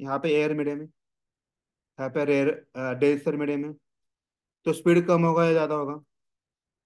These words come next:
कम होगा। कम हुआ तो ये क्या होगा? Bend towards the normal जाएगा। ये सीधा जाएगा क्या? नहीं, ये सीधा नहीं जाएगा, इसलिए मैं एरो दिख रहा हूँ, ये सीधा नहीं जाएगा, उसने bend किया। तो यहाँ पे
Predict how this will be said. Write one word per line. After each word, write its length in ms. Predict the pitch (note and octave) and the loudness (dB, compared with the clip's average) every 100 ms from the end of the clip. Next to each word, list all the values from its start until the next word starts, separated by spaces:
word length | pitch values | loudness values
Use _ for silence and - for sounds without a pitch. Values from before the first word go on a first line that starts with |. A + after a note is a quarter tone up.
| _ _ _ _ _ _ _ _ _ _ _ _ _ D#3 | _ _ _ _ _ _ _ _ _ _ _ _ _ -2
कम 160 | D#3 | 0
होगा। 280 | D3+ C#3+ E3+ _ _ - | -2 -4 -8 _ _ -2
कम 160 | E3 E3 | 2 4
हुआ 160 | E3+ | 4
तो 120 | E3+ F3 | 4 4
ये 160 | F3 | 4
क्या 160 | E3+ F3 | 2 -2
होगा? 140 | E3+ C3+ | -2 0
Bend 240 | D3+ D#3+ D#3+ | 0 0 -2
towards 240 | D#3 D#3 D#3+ | -2 -2 -2
the 80 | D3+ | -8
normal 200 | D3 C#3+ | -6 -6
जाएगा। 240 | C#3+ D#3 - - | -6 -8 -14 -8
ये 100 | D3+ | -6
सीधा 240 | D3+ D#3 D#3+ | -4 0 2
जाएगा 220 | D#3+ E3 C#3 | 2 0 -2
क्या? 180 | D#3 E3 _ _ _ _ _ _ - | -6 -10 _ _ _ _ _ _ -18
नहीं, 300 | A2+ G#2+ F#2+ _ _ _ _ - | -16 -16 -20 _ _ _ _ -10
ये 100 | B2+ | -10
सीधा 280 | B2+ B2+ C#3 | -8 -6 -4
नहीं 180 | C3+ C3 | -4 -4
जाएगा, 160 | B2+ | -4
इसलिए 160 | B2+ D3 | -4 -6
मैं 100 | D3 | -4
एरो 200 | C3 A#2+ | -4 -4
दिख 220 | A2+ G#2 G2 | -6 -10 -16
रहा 80 | |
हूँ, 140 | F#2 F#2+ - | -20 -20 -18
ये 80 | |
सीधा 220 | A#2 A#2+ A#2 | -10 -8 -8
नहीं 140 | A2 | -10
जाएगा, 180 | G2+ F#2 _ _ - | -14 -18 _ _ -20
उसने 200 | A#2+ C#3 | -12 -8
bend 280 | A#2 A2+ G#2 | -8 -8 -12
किया। 140 | F#2+ | -18
तो 1000 | F#2+ _ _ _ _ _ _ _ _ - | -20 _ _ _ _ _ _ _ _ -4
यहाँ 180 | D3 D3+ | 0 0
पे 120 | E3 | 2